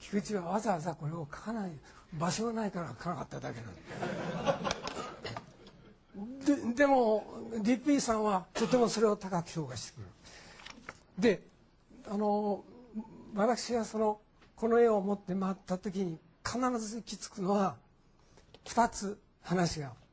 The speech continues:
出てまいります。で、今日はおしまいのところはそこに収束するつもりですが、どうして日本は、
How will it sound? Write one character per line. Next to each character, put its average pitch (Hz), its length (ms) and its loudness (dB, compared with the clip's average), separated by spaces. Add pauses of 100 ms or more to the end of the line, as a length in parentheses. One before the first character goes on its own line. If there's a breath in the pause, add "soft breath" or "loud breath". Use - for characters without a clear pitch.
出 160 120 4
て 147 100 -4
ま 117 140 -10
い 92 40 -12
り - 100 -18
ま - 60 -20
す。 - 100 -20 (580 loud breath)
で、 165 120 0
今 220 200 4
日 196 40 8
は 165 360 4 (840)
お 170 120 0
し 170 140 0
ま 214 160 6
い - 20 4
の 196 100 2
と 190 120 -2
こ 185 120 0
ろ 185 80 4
は 151 120 0
そ - 160 -4
こ 190 160 2
に 180 160 2 (180)
収 175 320 0
束 165 200 -2
す - 120 -6
る 165 100 -2
つ 151 140 -8
も 160 120 0
り 151 80 -2
で 147 100 -6
す 117 160 -6
が、 139 240 -2 (1120 loud breath)
ど 320 220 8
う - 40 2
し - 180 -8
て 208 280 0 (100)
日 165 80 4
本 175 320 2
は、 185 220 0